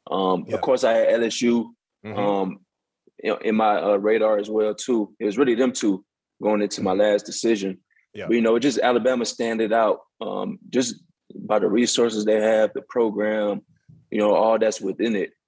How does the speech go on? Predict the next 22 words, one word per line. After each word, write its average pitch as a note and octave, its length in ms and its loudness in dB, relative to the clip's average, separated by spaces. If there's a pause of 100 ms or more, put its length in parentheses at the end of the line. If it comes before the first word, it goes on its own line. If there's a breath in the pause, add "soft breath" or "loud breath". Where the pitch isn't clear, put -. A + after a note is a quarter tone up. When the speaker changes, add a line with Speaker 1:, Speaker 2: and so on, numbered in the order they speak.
(160)
Speaker 1:
And, G#2 100 -8
you G2 80 -4
know, G2 120 2
you G#2 140 0
just A2 160 -2
ain't G#2+ 160 2
gonna G#2 140 0
get G#2 180 2
a, G2 160 2 (260)
another A2 240 2
experience A2+ 440 0
like F#2 160 0
that F#2+ 180 0
going G2+ 340 -4 (120)
and G#2 120 -12
competing G#2+ 580 -2 (200)
with G2+ 140 0
top A2+ 360 0 (480)
level G#2+ 240 0
guys, A2 520 0
five-star G#2+ 560 -2
guys, G#2+ 560 0